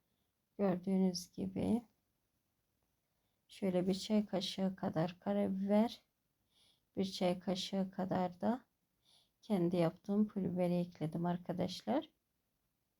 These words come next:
Ben başka baharat eklemedim.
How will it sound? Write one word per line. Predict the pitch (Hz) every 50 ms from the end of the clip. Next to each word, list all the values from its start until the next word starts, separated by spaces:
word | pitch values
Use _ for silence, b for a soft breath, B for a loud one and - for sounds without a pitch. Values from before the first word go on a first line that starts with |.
| _ _ _ _ b b b b b b b b _ -
Ben | 214 214 202
başka | 202 196 196 - - - 185 185
baharat | 185 185 185 185 185 190 214 208 -
eklemedim. | 190 202 196 - - 190 185 185 185 180 175 180 - 226 262 285 277